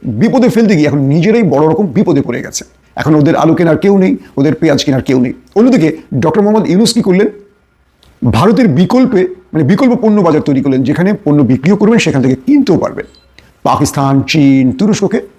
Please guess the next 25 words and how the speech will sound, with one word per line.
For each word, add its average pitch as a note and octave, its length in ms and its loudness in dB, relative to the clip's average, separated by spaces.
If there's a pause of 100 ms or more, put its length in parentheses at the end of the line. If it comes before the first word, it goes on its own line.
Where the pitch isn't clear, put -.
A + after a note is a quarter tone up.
(200)
টানলেন B2+ 320 0 (160)
এ C#3+ 100 0
যাত্রায় B2+ 380 -2 (280)
ডক্টর B2+ 200 -4
মোহাম্মদ G#2+ 260 0 (120)
ইউনূস। - 360 -4 (400)
আমাদের B2 280 0
খাদ্যপণ্য C3 600 0
মানে B2+ 140 0
আলু, C#3 260 0
পেঁয়াজ, C3+ 300 -2 (280)
others G3+ 160 2
যে E3 160 0
পণ্যগুলো F3 420 0
আমরা D3 140 0
ভারত C3+ 320 -2
থেকে D3 160 0
কিনতাম, C#3+ 320 -2 (520)
এগুলো E3+ 220 2
এখন F3+ 140 -2
আসবে C#3 220 -2
চীন F3+ 220 -2
থেকে, D#3+ 240 -2 (800)
পাকিস্তান D#3 400 0
থেকে, D#3 280 -2